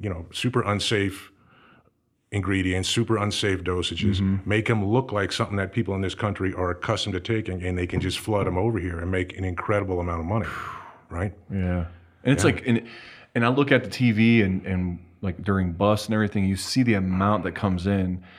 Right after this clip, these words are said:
Speaker 2: and I always think to myself, "How much of that amount is, like, gets missed?" Or,
Speaker 1: Oh, yeah.
Speaker 2: you know, it,
Speaker 1: Yeah,
Speaker 2: it's
Speaker 1: yeah.
Speaker 2: just
Speaker 1: Yeah.
Speaker 2: it, just, just the amount of the product that comes through
Speaker 1: Yep.
Speaker 2: is amazing.
Speaker 1: Yep.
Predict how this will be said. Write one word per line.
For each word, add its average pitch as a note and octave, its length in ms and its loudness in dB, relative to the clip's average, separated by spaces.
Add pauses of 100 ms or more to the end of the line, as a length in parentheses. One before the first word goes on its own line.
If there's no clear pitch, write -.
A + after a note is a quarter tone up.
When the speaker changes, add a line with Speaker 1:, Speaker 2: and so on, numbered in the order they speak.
(220)
Speaker 2:
and G#2+ 120 4
I A2 40 8
always G#2+ 160 4
think G#2 100 0
to G2+ 60 2
myself, F#2 500 0
"How - 340 0
much A#2 240 2
of G2 120 -4
that F#2+ 240 -2
amount F#2 420 0
is, F2+ 280 -8 (340)
like, F#2+ 180 -4
gets F#2 220 -6
missed?" F2+ 460 -6 (160)
Or, F#2 320 0
Speaker 1:
Oh, A#2+ 60 4
yeah. A2 120 6
Speaker 2:
you G2 40 6
know, F#2+ 140 2
it, F#2 80 -4
Speaker 1:
Yeah, G#2+ 80 0 (180)
Speaker 2:
it's F#2+ 120 2
Speaker 1:
yeah. F#2 60 2
Speaker 2:
just - 340 0 (380)
Speaker 1:
Yeah. F2+ 280 -4 (760)
Speaker 2:
it, A#2 200 0
just, B2+ 160 0
just G3 100 -2
the D#3 80 6
amount A2+ 500 0
of F#2+ 380 -6 (760)
the G2+ 100 -10
product A2 400 0
that E2 120 -6
comes F2+ 240 -4
through F#2 140 -4
Speaker 1:
Yep. F#2+ 160 2
Speaker 2:
is G2 60 -6
amazing. F#2 760 0
Speaker 1:
Yep. F2+ 260 -2